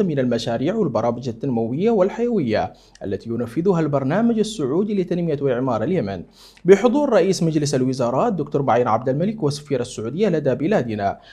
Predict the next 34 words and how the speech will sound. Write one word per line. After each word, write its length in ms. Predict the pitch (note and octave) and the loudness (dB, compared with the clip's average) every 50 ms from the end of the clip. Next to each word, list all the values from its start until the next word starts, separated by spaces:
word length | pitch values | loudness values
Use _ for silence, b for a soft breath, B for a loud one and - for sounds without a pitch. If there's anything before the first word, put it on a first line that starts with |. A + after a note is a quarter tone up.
| B B - | B B -10
المشرف 420 | F#2 F2+ G2 - - C3+ A2+ C3+ | -8 -8 -8 -6 -6 -6 -4 -2
العام 380 | D3 D#3 - A#2 D3 F#3 G#3 G3 | 0 0 2 2 2 2 2 2
على 140 | F#3 E3+ D#3+ | 2 0 0
البرنامج 520 | D#3 D3 D3+ D3+ D3+ E3+ A#3 C4 B3+ A#3 | 0 0 -2 -2 -2 -2 -2 0 0 0
محمد 460 | G#3+ G#3 G#3+ G#3+ F3+ D#3 B2 G#2+ F2 | -2 0 2 2 2 2 0 0 2
آل 140 | C3 F#3+ G3+ | 2 0 2
جابر. 420 | E3 C#3+ A#2 A2 A2 - G2+ - - B B B B B - | 0 0 -2 -2 0 -2 -2 -4 -4 B B B B B 0
وتضمنت 680 | D3+ F3 G#3+ A#3 A#3 C4 A#3 C#4+ D#4 D#4+ D4+ A3+ - | 4 6 6 6 4 2 0 0 0 0 0 0 2
المشاريع 680 | F3 E3 D#3 D3 C#3+ - C#3 C3+ C3+ C#3+ F#3 A#3+ - - | 2 2 4 2 2 2 2 2 4 4 2 2 2 0
التي 260 | A#2+ C3 B2 C3+ B2+ | 0 0 -2 -2 -4
تم 220 | - C3 B2+ B2 B2 | -4 -2 -2 0 -2
إطلاقها 600 | A#2+ A#2+ B2+ C#3+ F3+ F#3 - G3 C#3+ B2 G#2 F#2+ | -2 -2 0 0 -2 0 -2 -2 -2 0 -2 -2
افتتاح 460 | - - - - - A2+ A2 - C3 | -4 -8 -14 -6 -2 -2 -2 0 -2
مشروع 460 | C3 - - C3 C#3+ D3 D#3 C#3+ C3 | -4 -6 -4 0 0 0 2 0 0
إعادة 300 | A#2 C3+ E3 G3 G#3 G#3+ | 0 0 0 0 -2 -4
تأهيل 480 | A3 A3 F#3 B2+ C#3+ D3+ F3 G#3 A#3+ A#3+ | -4 -2 -2 0 0 0 -2 -2 -2 -4
وتشغيل 760 | A#3 A3 A3 F#3+ F3 - - A#3 A#3+ E3 A#2 G#2 G2 G#2+ B B B B B _ | -4 -4 -4 -6 -8 -6 -6 -4 -2 0 0 -2 -4 -6 B B B B B _
مستشفى 560 | - F2+ F2+ - - - - - - - - F#3+ | -14 -14 -10 -6 -6 -6 -6 -6 -6 -2 0 0
عدن 440 | F3+ - - A#2 C3+ D#3 F3 F3 | 0 0 0 -2 -2 -2 0 0
العام، 640 | D#3+ C#3+ B2 B2 E3+ G3+ E3 A#2 G#2 G#2+ G2+ F#2 F2+ b b b b b b b b _ | 2 2 4 4 4 2 2 0 -2 -2 -2 -4 -6 b b b b b b b b _
وإنشاء 500 | - F2 E2 F2+ F2+ - - G#2+ C3+ D3 | -10 -10 -10 -10 -12 -8 -4 -2 0 0
مركز 340 | C#3+ C3 C3+ - D#3+ D3 D3 | 0 0 -2 -2 -4 -2 -2
القلب 440 | C#3+ C3 - - D#3+ G3+ A#3 G#3+ G3+ | -2 -2 0 0 0 0 0 0 -2
للمساهمة 680 | G3 F#3 F3+ E3+ D#3+ C#3+ D3 G3+ A3 A3 A3+ A#3+ A#3+ G#3 | -2 -2 -2 -2 -4 -4 -2 -2 -2 0 0 0 0 0
في 160 | G#3+ - F3+ | -2 -4 -4
دعم 320 | E3+ F3 - D#3+ D#3+ D3+ D3 | -2 -2 -2 -2 -4 -6 -6
قدرات 400 | D#3 C#3 C#3+ D3+ D3 C#3+ D3 C3 | -4 -2 0 0 0 0 -2 -6
القطاع 460 | A#2+ - - C#3 - C3+ A#2+ A2+ A2 | -10 -12 -16 -16 -10 -8 -6 -6 -6
الصحة 480 | G#2+ - - D#3 - - - A#3+ A#3+ - | -6 -6 -8 -8 -6 -6 -6 -6 -6 -6
في 60 | F3 | -6
محافظة 540 | C#3+ C#3 B2 - C3+ C3 - C#3+ C3 C3 A#2+ - | -6 -6 -4 -4 -4 -4 -4 -4 -4 -4 -6 -6
عدن 340 | G#2+ G2+ G#2 B2 D#3 G3+ A3+ | -6 -6 -4 -4 -4 -4 -4
وما 300 | A3+ A3+ A3+ G#3+ F#3 E3 | -4 -2 0 0 0 0
جاورها. 680 | C#3+ C3+ B2 D3 E3+ D3+ A2 G2 F#2+ G2 F#2+ F2 - | 0 0 0 2 0 0 -2 -4 -6 -6 -8 -10 -12